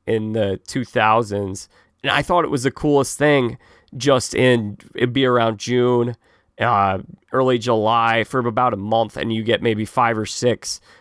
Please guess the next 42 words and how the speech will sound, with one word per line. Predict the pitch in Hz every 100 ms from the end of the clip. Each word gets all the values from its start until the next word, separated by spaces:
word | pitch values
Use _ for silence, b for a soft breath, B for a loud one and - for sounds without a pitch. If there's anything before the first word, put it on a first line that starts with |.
| b
matchups, | 120 113 113 - - 101 98 -
and | 120
it |
was | 113
a | 117
showcase | - - 139 135 - 117 101
type | - 107 98
of | 98
thing. | 139 123 101
It |
was | 101
really | 107 117 101
special. | - 120 117 - 107 98 B B B
I | -
actually | 123 - 143 113
saw | - 123 127 127
the | - 104
Red | 107 101
Sox | - - 110 95 -
at | 101 101
Wrigley | - 110 104 107 104 92 - b b
the | 120
year | 117 120
after | 110 101 -
they | 113 101
won | 104 98
the |
World | 98 98 87
Series, | - 101 98 85 -
and | 107
it | 107
was | 107 101 - b b b
one | 127 139
of |
the | 120
coolest | - - - 135 127 117 -
things | 117 107 -
to |
see | 110 120
those | 117 104 -
two | 113
teams, | - 127 107 101